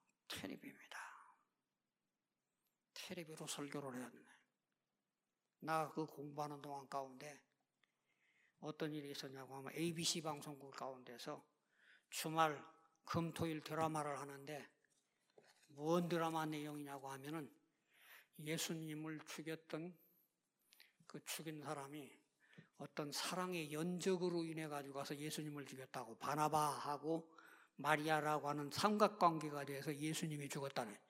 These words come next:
이따위 이게 드라마를 해. 그 제리 보엘 목사님이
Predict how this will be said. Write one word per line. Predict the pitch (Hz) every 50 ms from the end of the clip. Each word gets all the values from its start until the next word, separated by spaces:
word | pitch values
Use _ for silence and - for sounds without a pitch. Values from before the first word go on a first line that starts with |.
| - - - -
이따위 | - 160 156 - 190 175 170 160 151
이게 | 147 156 147
드라마를 | - 165 160 165 165 165 156 147 139 135 135
해. | 113 107 226 - - _ _ _ _ _ _ _ _ _ _ _ _ _ _ _ -
그 | 180 180
제리 | - - 175 185 190 165
보엘 | - 180 185 185 180
목사님이 | 180 170 165 - - 175 165 170 180 180 175 147